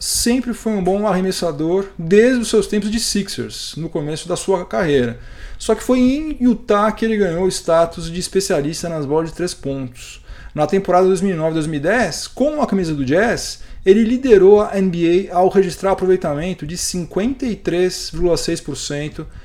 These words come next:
nas bolas de três pontos, que é o maior aproveitamento de um jogador em uma temporada em toda a história da N B A. Voltar a esse patamar aí, obviamente, é impossível, né?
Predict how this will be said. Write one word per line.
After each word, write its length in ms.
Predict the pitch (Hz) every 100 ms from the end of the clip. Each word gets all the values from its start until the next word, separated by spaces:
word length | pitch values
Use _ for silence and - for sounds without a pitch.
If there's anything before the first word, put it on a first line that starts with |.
| -
nas 200 | 165 165
bolas 440 | 135 147 151 156 135
de 100 | 151
três 240 | 170 165
pontos, 560 | - 131 127 120 - - - -
que 140 | 220
é 40 | 196
o 100 | 214
maior 500 | 269 202 175 208 202
aproveitamento 680 | 214 190 190 185 151 165 160
de 160 | 156
um 80 | 254
jogador 720 | 254 233 156 131 175 220 143 220
em 200 | 214 220
uma 200 | 262 247
temporada 640 | 240 208 170 160 196 208 208
em 140 | 214
toda 380 | 208 220 226 240
a 20 |
história 440 | 214 - 170 175
da 220 | 180 180 175
N 120 | 170
B 320 | 180 127 120
A. 180 | - -
Voltar 340 | 370 330 226
a 80 | 233
esse 680 | 185 180 196 165 143 135 123
patamar 440 | 156 - 143 165 147
aí, 160 | 170
obviamente, 500 | 196 196 156 160 -
é 100 | 180
impossível, 720 | 160 160 - - 170 226 220
né? 160 | 135 202